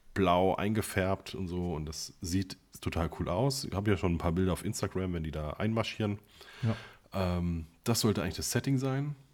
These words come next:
Speaker 1: Und ich park an der Halle, äh, irgendwie so um zehn nach acht. Also um neun Uhr sollte der Shoot anfangen. Ich hab so um zehn nach acht geparkt. Ich dachte, „Ja gut, ich hab,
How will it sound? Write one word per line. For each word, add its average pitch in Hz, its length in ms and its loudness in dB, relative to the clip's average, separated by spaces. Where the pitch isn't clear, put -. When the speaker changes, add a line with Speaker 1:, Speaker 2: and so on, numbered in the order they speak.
Speaker 1:
Und 80 100 -6
ich 78 140 -6
park 95 240 -2
an 78 100 0
der 76 140 0
Halle, 127 220 2
äh, 98 260 -6
irgendwie 87 200 -4
so 82 120 -4
um 78 220 -8
zehn 98 220 2
nach 95 140 0
acht. - 360 -8
Also 78 180 -6
um 87 80 0
neun 98 220 4
Uhr 92 60 2
sollte 82 260 -2
der 80 80 -2
Shoot - 240 -4
anfangen. 117 400 -2
Ich - 180 -10
hab 95 100 -8
so - 80 -10
um 78 80 -8
zehn 92 200 0
nach 82 100 -4
acht - 160 -10
geparkt. 107 380 -6
Ich 80 40 -8
dachte, - 200 -12
„Ja - 60 -6
gut, 92 200 -10
ich - 80 -16
hab, - 80 -6